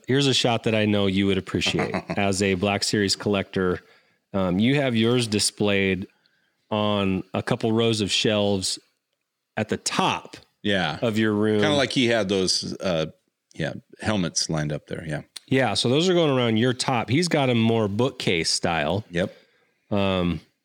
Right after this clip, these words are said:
Speaker 2: I like it. I li-, like
Speaker 1: In
Speaker 2: which,
Speaker 1: order.
Speaker 2: which series, you know, you could just be like, "Oh, which book do you wanna read?" You know, "Oh, number twenty-one, here it is."
Speaker 1: Mm, yes. Oh, wait, do you know what twenty-one is?
Speaker 2: I don't.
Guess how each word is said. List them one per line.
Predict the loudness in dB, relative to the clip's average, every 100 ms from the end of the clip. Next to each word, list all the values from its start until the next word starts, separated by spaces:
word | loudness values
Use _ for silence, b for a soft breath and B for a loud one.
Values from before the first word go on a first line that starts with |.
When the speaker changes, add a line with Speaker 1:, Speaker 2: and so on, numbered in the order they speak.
| _ _ _ _ _ _ _ _ _ _ _ _ _ -4
Speaker 2:
I | 0
like | 2 0 -2
it. | -4 _ _
I | -2
li-, | 0 2
like | 2
Speaker 1:
In | 4 4
Speaker 2:
which, | 4
Speaker 1:
order. | 2 0
Speaker 2:
which | 0 0 0
series, | 0 2 2 2 0 -2
you | 0 0
know, |
you | 2 0
could | -2
just | -4
be | -2
like, | -2
"Oh, | -2 -2
which | -2 -4
book | -6 -6
do | -2
you | 0
wanna | 0 0
read?" | 0 0 -2
You |
know, | -4
"Oh, | -2 -2
number | -2 -2
twenty-one, | -4 -4 -2 -2 -2 -2
here | -2 -2
it | -2
is." | -2 -2
Speaker 1:
Mm, | -4 -6 -4
yes. | -2 -4 -8 B B B
Oh, | 0 2
wait, | 2
do | 2
you | 0
know |
what | 0
twenty-one | -2 0 0 0
is? | 0
Speaker 2:
I | 0
don't. | 0 0 0 -2